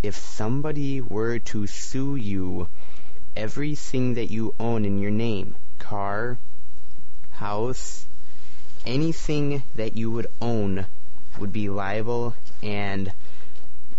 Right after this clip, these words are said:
quite possibly could be taken from you. And I would not want that to happen to any of you. And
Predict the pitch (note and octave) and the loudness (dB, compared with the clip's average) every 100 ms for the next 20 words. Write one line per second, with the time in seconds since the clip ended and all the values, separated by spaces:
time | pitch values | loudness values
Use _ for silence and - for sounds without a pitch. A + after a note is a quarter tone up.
0 | - - G#2+ C#3 - - G#2 C3 C#3+ C#3 | 2 0 -2 0 2 2 0 0 0 0
1 | C#3 C#3 C3 C#3+ - C#3+ E3+ D#3+ G#2 - | 0 0 0 0 -2 0 -2 0 -2 0
2 | A2+ G#2 G2 F2+ - A2 A2 G#2 G#2+ C3 | 0 0 0 0 0 0 0 -2 -2 -2
3 | D3+ C#3+ A#2 A2 A2+ C3 D3 C#3+ - - | -2 -2 -2 -2 -2 -2 -2 -2 0 0
4 | - - - - - - - - G2+ A#2 | 0 0 0 0 2 2 2 2 0 -2
5 | C3+ A2+ G#2+ G#2+ A2 B2+ - G#2 F#2+ A2 | -2 -2 0 0 -2 0 0 0 -2 0
6 | F#2+ F2+ G#2+ C#3 A#2+ F#2+ G2+ F#2+ F#2+ B2 | 0 -2 -2 -2 -2 -2 -2 -2 -2 0
7 | - - - - - - - - - G#2+ | 0 0 0 0 0 0 2 0 0 -2
8 | G2+ G2 F2 | -2 -2 0